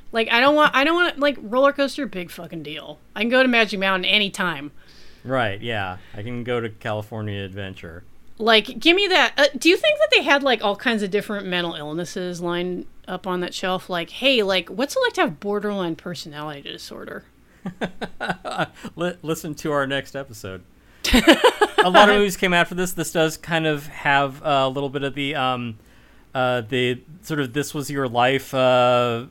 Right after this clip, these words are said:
Speaker 2: film that you get to watch when you, uh, commit suicide in Soylent Green.
Speaker 1: Yeah.
Speaker 2: Yeah, that kinda nice, uh, nature video that plays you out.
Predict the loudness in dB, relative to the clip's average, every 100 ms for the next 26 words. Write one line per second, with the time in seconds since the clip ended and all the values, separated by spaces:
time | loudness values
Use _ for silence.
0 | -18 -20 -6 -4 -2 -4 -6 -6 -4 0
1 | 0 -2 -10 -8 -4 -4 -6 -6 -6 -6
2 | -8 -10 -8 -8 -4 -6 -6 -8 -6 -8
3 | -6 -6 -4 -6 -10 -16 -14 -14 -14 -16
4 | -10 0 4 6 4 2 -8 -10 -6 -4
5 | -2 -2 -2 -4 -4 -2 -2 -2 -4 -4
6 | -4 -2 -4 -6 -6 -8 -6 -6 -6 -6
7 | -6 -8 -10 -8 -6 -6 -6 -4 -4 -6
8 | -14